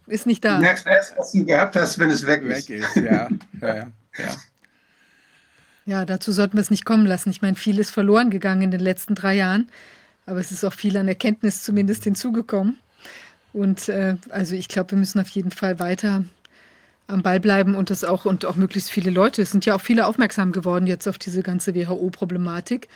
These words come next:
Speaker 1: Das hätte man ja vorher sich gar nicht träumen lassen. Also ich hab die ja nur mit so einem halben Auge mal wahrgenommen und gedacht, „Ach, die machen da schon irgendwie so ihr Ding“ oder was weiß ich, ja. Aber inzwischen weiß man ja, dass es doch ein ganz schön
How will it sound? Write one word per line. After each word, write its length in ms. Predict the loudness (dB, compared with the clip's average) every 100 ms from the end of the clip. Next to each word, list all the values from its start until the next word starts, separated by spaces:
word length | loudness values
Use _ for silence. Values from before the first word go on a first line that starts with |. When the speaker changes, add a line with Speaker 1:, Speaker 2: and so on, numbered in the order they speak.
| -20 -20 -14
Speaker 1:
Das 140 | -6
hätte 220 | -4 -2
man 160 | -2 -2
ja 100 | -2
vorher 320 | -2 -2 -2
sich 200 | -2 -6
gar 120 | -6
nicht 180 | -4 -4
träumen 300 | 0 4 4
lassen. 240 | 2 -4 -8
Also 260 | -6 -8 -6
ich 200 | -6 -4
hab 140 | -2
die 80 | -2
ja 140 | -2
nur 140 | -2 0
mit 160 | -2
so 80 | -2
einem 100 | -2
halben 260 | -2 -2 0
Auge 300 | 0 0 2
mal 240 | 2 2
wahrgenommen 480 | 2 2 4 4 4
und 140 | 0
gedacht, 320 | -2 -4 -4 -6
„Ach, 100 | -6
die 140 | -4
machen 240 | -2 0
da 100 | 0
schon 220 | 0 -4 -4
irgendwie 340 | -4 -4 -4
so 100 | -4
ihr 200 | -4 -4
Ding“ 340 | 0 2 4
oder 220 | 2 -4 -8
was 160 | -8
weiß 100 | -8
ich, 220 | -6 -6
ja. 160 | -6 -6
Aber 220 | -8 -10 -12 -18 -20 -20 -20 -12
inzwischen 440 | -10 -8 -4 -2
weiß 220 | 0 -2 -2
man 140 | -2
ja, 120 | -2
dass 200 | -4 -6
es 100 | -10
doch 180 | -10 -6
ein 80 | -6
ganz 200 | -6 -6
schön 260 | -6 -6